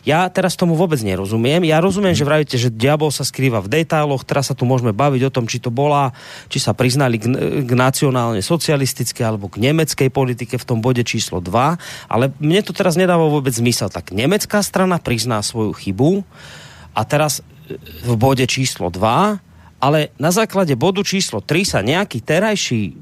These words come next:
potomkovia sudeckých Nemcov chcú domáhať nejakých svojich práv, kde ešte v bode číslo dva, v bode predtým v podstate je naznačené, že sa nemajú čoho domáhať,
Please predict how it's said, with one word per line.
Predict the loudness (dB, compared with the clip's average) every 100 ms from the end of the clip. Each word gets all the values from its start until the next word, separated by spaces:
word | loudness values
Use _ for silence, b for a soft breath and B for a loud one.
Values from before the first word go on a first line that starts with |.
| -20 -20 -10
potomkovia | 0 2 2 0 0 0 0 -2
sudeckých | -2 -2 -2 -6 -2
Nemcov | 0 0 0 -2 -2
chcú | -2 0
domáhať | 2 2 2 0 0 -2
nejakých | -2 -4
svojich | -2 -2 -2 -2
práv, | 2 4 2 -2 B B
kde | -4 -2
ešte | -2 -2 -2
v | 0
bode | 0
číslo | -2 -2 -2 -2
dva, | 0 0 -2 -12 -16 -6
v | -2
bode | 0 2 2 0
predtým | 2 0 -2 -4 -2 -4 -6 b b b
v | b
podstate | -2 -2 0 -2 0
je | 2
naznačené, | 2 0 -2 -2 -2
že | -2
sa | -2 0
nemajú | 2 2 2 2
čoho | 0
domáhať, | 2 2 2 2 2